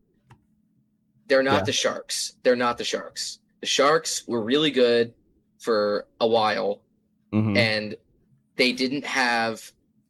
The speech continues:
Speaker 1: a good prospect pool, and they still don't. They s-,
Speaker 2: <laughs>
Speaker 1: they are, they are awful, and they don't have a good prospect pool. Whereas the Preds are kind of in the middle, below average, but not bad enough to be like, this team is,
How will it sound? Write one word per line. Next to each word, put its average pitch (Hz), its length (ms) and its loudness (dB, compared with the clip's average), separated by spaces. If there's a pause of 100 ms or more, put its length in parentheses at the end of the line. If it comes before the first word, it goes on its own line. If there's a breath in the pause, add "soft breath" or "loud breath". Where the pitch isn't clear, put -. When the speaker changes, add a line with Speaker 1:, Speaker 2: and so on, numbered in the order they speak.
(220)
Speaker 1:
a 131 100 0
good 123 240 0
prospect 117 560 -2
pool, 107 220 0
and 123 120 -4
they 139 100 0
still 190 360 2
don't. - 320 -6 (340)
They - 100 0
s-, - 200 -2
Speaker 2:
<laughs> 160 60 -2
Speaker 1:
they 135 180 6
are, 127 420 4
they 139 140 6
are 147 180 6
awful, 113 560 2
and 113 140 -4
they 113 120 0
don't 127 300 -2
have 123 160 0
a 113 60 -4
good 110 160 -2
prospect 110 520 -2
pool. 95 220 -6
Whereas 107 340 0
the 104 100 -6
Preds 165 500 0
are 135 400 2 (240 loud breath)
kind 220 160 -4
of 180 80 -2
in 175 80 -4
the 156 80 2
middle, 139 580 2 (380)
below 151 280 6
average, 113 520 0
but 151 160 0
not 147 260 0
bad 139 220 2
enough 123 300 -2
to - 100 -12
be 120 180 -6
like, 107 360 -2 (240)
this 120 180 -6
team 117 260 -4
is, 107 360 -6